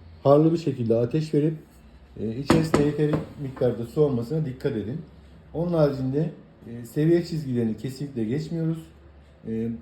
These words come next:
az önce bahsettiğim bu kemik kesikleri, valflerin ve güvenlik notalarının kapanmaması için mutlaka bu seviye çizgisinin altında ürün bırakmaya ç-, çalışın.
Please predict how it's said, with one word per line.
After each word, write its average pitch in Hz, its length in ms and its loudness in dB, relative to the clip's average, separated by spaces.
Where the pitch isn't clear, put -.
az 156 160 0
önce 147 260 2
bahsettiğim 135 640 -2
bu 123 180 -6
kemik 151 300 -2
kesikleri, 117 640 -4
valflerin 127 580 0
ve 120 60 -4
güvenlik 127 440 0
notalarının 120 400 -2
kapanmaması 117 680 -2
için 104 260 -8
mutlaka 147 500 0
bu 151 60 -4
seviye 135 360 0
çizgisinin 117 480 -6
altında 131 420 0
ürün 104 300 0
bırakmaya 101 340 -4
ç-, - 420 -12
çalışın. 104 360 -6